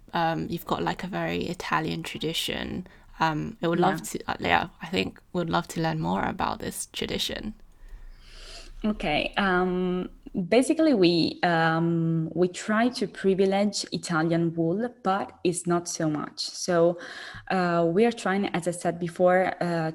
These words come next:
Speaker 2: to, uh, rely on autochthonous wool, but it's, uh, still a project, so we have to, um, understand how to do it. At the moment, we use, uh, um,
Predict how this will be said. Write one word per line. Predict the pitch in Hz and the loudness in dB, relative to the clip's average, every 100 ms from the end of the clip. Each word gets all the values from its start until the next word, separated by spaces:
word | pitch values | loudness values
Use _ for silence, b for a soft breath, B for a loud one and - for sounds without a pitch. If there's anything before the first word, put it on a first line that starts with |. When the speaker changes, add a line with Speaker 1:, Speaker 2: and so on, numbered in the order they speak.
| - | -2
Speaker 2:
to, | 180 170 165 165 165 - - _ - | 0 2 4 2 0 -2 -8 _ -10
uh, | 185 151 160 | -8 -6 -2
rely | 185 185 180 190 214 - | 2 2 4 4 4 2
on | 165 160 | 2 2
autochthonous | 165 - 160 - 165 160 - | 0 -4 -6 -2 0 0 -2
wool, | - 170 214 233 196 | 0 2 4 2 2
but | 156 160 - | 0 -2 -2
it's, | - 170 - | 0 0 0
uh, | 160 156 - | 0 0 -4
still | - 170 156 | -4 -2 0
a | 165 | 0
project, | 165 156 160 170 - | 0 0 0 -4 -6
so | 170 | -6
we | 151 151 | -4 -4
have | 151 151 | -6 -6
to, | - 151 147 147 B B B B - | -4 -2 -2 -4 B B B B -6
um, | 160 156 147 151 151 151 - | -2 0 0 0 0 -2 -2
understand | 170 165 156 - 151 151 156 | 0 0 -2 -4 -4 -2 -2
how | 151 156 | 0 0
to | 160 170 | -2 -4
do | 165 151 151 | -2 2 2
it. | 226 - - B B B B | 0 -2 -16 B B B B
At | 202 190 | 0 2
the | 214 | 2
moment, | 247 277 262 - | 6 6 4 0
we | 196 180 185 - _ - | 0 0 -2 -6 _ -4
use, | 190 220 233 175 - | 2 4 4 2 0
uh, | 170 165 160 - | 4 4 4 2
um, | 175 165 160 160 160 160 | 2 2 4 4 2 2